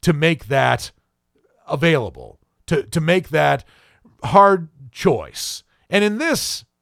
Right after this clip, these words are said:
movie, it's not the choice that's the hard part. The hard part is getting to a clinic, which in the case of the character of Rachel, Brittany Snow's character, is not a convenient thing to do, 'cause the closest clinic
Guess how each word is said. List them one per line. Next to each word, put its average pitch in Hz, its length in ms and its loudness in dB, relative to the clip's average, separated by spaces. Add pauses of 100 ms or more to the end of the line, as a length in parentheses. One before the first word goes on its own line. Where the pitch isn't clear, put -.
(140)
movie, 156 420 2
it's 147 160 -8
not 214 300 -2
the 165 80 -14
choice 120 800 -4 (300)
that's 170 240 0
the 139 120 -2
hard 160 320 2
part. 73 380 -12 (300)
The 151 120 2
hard 254 320 4
part 139 400 4 (300)
is 156 360 0
getting 160 360 0
to 156 180 -2
a 123 40 -4
clinic, - 580 -4 (280)
which 156 480 2 (340)
in 170 280 0
the 147 100 -4
case 202 360 -2
of 156 260 0
the 123 80 -4
character 147 440 0
of 107 140 -6
Rachel, 139 440 -2
Brittany 139 340 -4
Snow's 170 360 -4
character, 120 640 -4 (240)
is 135 220 -4
not 156 320 0
a 147 80 -4
convenient 135 520 -6
thing 117 160 -8
to 117 80 -4
do, 120 500 0 (280)
'cause 160 160 0
the - 80 -4
closest 196 500 0
clinic 151 540 -2